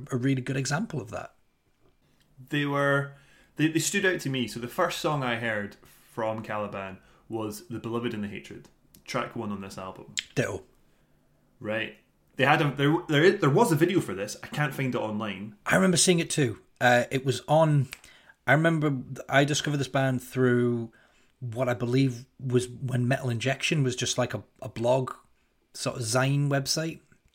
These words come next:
Speaker 2: Okay.
Speaker 1: Um,
Speaker 2: Zine or zine?
Speaker 1: Z-, zine.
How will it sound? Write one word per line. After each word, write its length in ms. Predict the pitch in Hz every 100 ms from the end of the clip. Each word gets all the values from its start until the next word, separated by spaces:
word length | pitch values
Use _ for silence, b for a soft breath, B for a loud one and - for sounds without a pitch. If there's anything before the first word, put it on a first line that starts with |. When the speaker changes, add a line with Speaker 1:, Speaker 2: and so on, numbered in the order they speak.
| _ _ _ -
Speaker 2:
Okay. 240 | 107 104 104 B B B B
Speaker 1:
Um, 240 | 113 107 107
Speaker 2:
Zine 320 | 104 151 196
or 60 | 110
zine? 480 | 104 120 110 90 123
Speaker 1:
Z-, 260 | 113 123
zine. 420 | 110 110 113 104